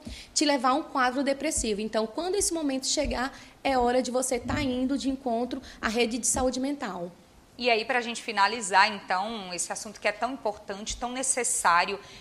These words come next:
Speaker 2: e é bom a gente lembrar que depois que terminar o nosso jornal, a gente vai divulgar ainda essa entrevista nos nossos canais,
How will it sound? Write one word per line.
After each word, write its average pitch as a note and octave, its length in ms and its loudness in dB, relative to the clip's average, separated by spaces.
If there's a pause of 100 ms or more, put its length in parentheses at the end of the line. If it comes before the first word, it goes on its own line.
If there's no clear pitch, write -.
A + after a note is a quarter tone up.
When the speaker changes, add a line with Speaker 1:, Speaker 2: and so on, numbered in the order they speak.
(120)
Speaker 2:
e G3 40 4
é G3 60 2
bom G3+ 80 6
a A3+ 80 8
gente A3+ 240 -4
lembrar G#3+ 420 8
que G#3 100 -8
depois G3 340 -2
que - 60 -18
terminar G#3 300 0
o - 20 -2
nosso G3+ 240 -4
jornal, G3+ 420 2
a - 320 -16
gente G#3 240 -4
vai A3+ 320 8
divulgar A#3+ 540 8
ainda A#3 320 4
essa A3 180 0
entrevista G#3+ 680 -4
nos G#3 220 -8
nossos G3 360 -6
canais, F#3 580 0